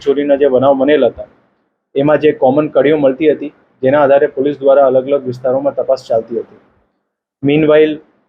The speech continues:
જ્યારે તપાસ ચાલતી હતી, ત્યારે કાનમેર જે ગાગોદર પોલીસ સ્ટેશનમાં આવે છે, ત્યાં પણ રાત્રિના દરમિયાન અલગ અલગ મંદિરોમાં ચોરીના બનાવ બનેલા હતા અને એમાં બંનેમાં જે કોમન કડીઓ હતી ને એની સાથે સાથે જે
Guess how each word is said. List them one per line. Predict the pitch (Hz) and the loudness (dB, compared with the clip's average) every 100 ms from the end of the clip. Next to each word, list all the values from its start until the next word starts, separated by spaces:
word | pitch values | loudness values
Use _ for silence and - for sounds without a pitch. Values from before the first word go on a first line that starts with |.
| - | 0
જ્યારે | 143 156 | 0 2
તપાસ | 131 147 147 | 0 -2 0
ચાલતી | 143 135 147 147 | -2 -2 -2 -4
હતી, | 147 143 | -4 -2
ત્યારે | 135 143 147 143 - _ - | 0 2 2 0 -6 _ -2
કાનમેર | 131 143 151 151 - - 127 | -2 0 0 0 -4 -14 -2
જે | 143 | 0
ગાગોદર | 127 120 135 139 | 2 2 0 -2
પોલીસ | 131 127 | -4 -8
સ્ટેશનમાં | 143 127 147 143 139 139 131 _ - | -10 -10 -6 0 2 0 -4 _ -2
આવે | 131 139 | 2 2
છે, | - - _ _ _ _ _ _ | -2 -18 _ _ _ _ _ _
ત્યાં | 139 135 156 | -2 0 0
પણ | 151 139 | 0 2
રાત્રિના | 127 131 151 143 143 | 0 -2 -2 0 0
દરમિયાન | 135 143 143 | 0 0 0
અલગ | 131 135 139 | 0 -2 -2
અલગ | 135 | -4
મંદિરોમાં | 131 131 139 139 | -4 -2 -2 -2
ચોરીના | 135 135 139 | -4 -4 -2
બનાવ | 127 127 131 | -2 -2 -2
બનેલા | 127 139 123 | -2 -2 -2
હતા | 127 - _ _ _ _ _ _ - | -6 -20 _ _ _ _ _ _ -4
અને | 135 147 | -2 0
એમાં | 147 151 143 | 0 2 2
બંનેમાં | 135 151 156 151 | 0 0 0 0
જે | 156 156 | 0 0
કોમન | 135 147 147 | 0 0 -2
કડીઓ | 135 147 143 | 0 2 0
હતી | 151 147 | -2 -4
ને | 139 | -4
એની | 143 | -4
સાથે | 135 131 147 | -6 -2 -2
સાથે | 139 143 | -2 -2
જે | 147 | 0